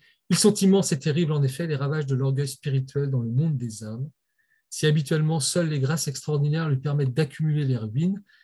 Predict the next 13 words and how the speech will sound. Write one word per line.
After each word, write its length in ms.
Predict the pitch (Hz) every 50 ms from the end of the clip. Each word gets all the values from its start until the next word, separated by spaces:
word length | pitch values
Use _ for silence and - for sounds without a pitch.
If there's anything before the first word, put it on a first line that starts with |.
| _ _ _ _
elles 80 | 131
sont 160 | 131 - 151 139
nombreuses, 540 | 139 160 165 135 127 139 160 165 170 143
les 140 | 131 117 131
âmes 120 | 156 156 135
satisfaites 680 | - - 220 214 - 208 - - - - 196 180 160
d'elles-mêmes, 600 | 139 151 147 143 135 127 120 117 120 120 123 123
se 140 | - - 135
complaisant 500 | 131 - 151 139 - 160 156 143 170 165
dans 120 | 156 143
les 100 | 135 123
grâces 360 | 113 - 151 - 190 - - -
reçues 440 | - 131 131 - - - - 170